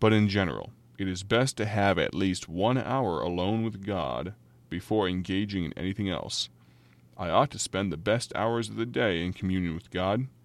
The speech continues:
When I awaken in the night, I ought to rise and pray, as John Welch and David did. When put in that context,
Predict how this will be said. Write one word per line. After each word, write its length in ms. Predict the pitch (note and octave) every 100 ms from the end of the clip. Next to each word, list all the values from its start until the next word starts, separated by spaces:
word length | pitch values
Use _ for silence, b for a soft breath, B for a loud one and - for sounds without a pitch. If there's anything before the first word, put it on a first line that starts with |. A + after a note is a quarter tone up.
| b b b b
When 160 | F2 F2
I 80 | F2
awaken 580 | E2+ F#2 G2+ F2+ E2 E2
in 120 | F2+
the 80 | F2
night, 400 | F#2 E2+ - - - -
I 120 | -
ought 160 | F#2 F2+
to 80 | D2
rise 520 | D#2 F2+ G2 A2 A#2
and 140 | B2 C3+
pray, 420 | F#2+ D2 G1+ - - b b b -
as 240 | D#2 F2
John 380 | G2 E2 E2+ F#2
Welch 440 | D2+ G#1+ - - - b b b b b
and 240 | D#2+ E2
David 340 | C#2+ G1+ G1+
did. 300 | A1 - - - b b b b _ _ _ _ _ b b b b b b b b b b _ - -
When 200 | F#2 F#2
put 220 | G#2+ B2
in 80 | F2
that 200 | F2+ C2+
context, 800 | - F2 F2 F2 - - -